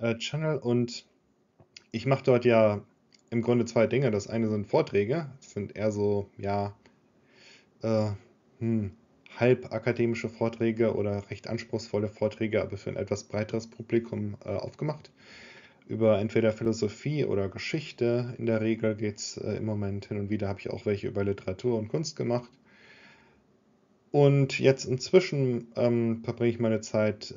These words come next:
<laughs> mit, äh, irgendwie K I, ähm, erzeugter Musik.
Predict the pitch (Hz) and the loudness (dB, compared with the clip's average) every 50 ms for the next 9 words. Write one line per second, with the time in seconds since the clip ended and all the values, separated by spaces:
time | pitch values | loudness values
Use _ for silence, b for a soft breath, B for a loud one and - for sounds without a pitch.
0 | 110 104 - 143 120 107 117 110 113 - - - - 101 104 107 - - 110 110 | -8 -2 0 0 0 2 0 -2 -2 -4 -10 -10 -8 -6 -4 -4 -2 -2 -2 -2
1 | 107 107 104 - - 107 90 - - - 123 117 113 - - - 104 101 98 98 | -2 -4 -6 -4 -6 -6 -6 -6 -8 -6 -4 -4 -4 -4 -4 -6 -6 -4 -6 -6
2 | - - - - 107 - - - 110 107 - - 107 104 104 101 - 117 - - | -8 -10 -10 -10 -8 -6 -2 -2 -2 -2 -2 -4 -4 -4 -4 -4 -4 -6 -6 -8
3 | - | -12